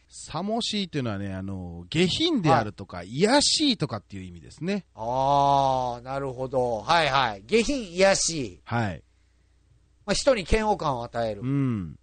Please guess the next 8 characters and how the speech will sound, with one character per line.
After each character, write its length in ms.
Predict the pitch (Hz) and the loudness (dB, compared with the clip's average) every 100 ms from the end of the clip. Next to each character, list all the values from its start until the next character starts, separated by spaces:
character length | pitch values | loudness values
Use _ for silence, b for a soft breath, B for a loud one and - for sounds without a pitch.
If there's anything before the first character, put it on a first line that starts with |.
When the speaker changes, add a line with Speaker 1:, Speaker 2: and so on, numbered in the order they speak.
| _ _ _ _ _ | _ _ _ _ _
Speaker 2:
は 300 | - 143 139 | -2 0 2
い。 100 | 104 - _ _ _ _ _ _ | 0 -12 _ _ _ _ _ _
そ 200 | - 180 | -6 -4
う 80 | 190 | -2
い 100 | 233 | -4
う、 200 | 240 202 _ _ _ _ 143 | -6 -10 _ _ _ _ -10
う 60 | |
ー、 440 | 139 131 123 123 | -8 -8 -10 -14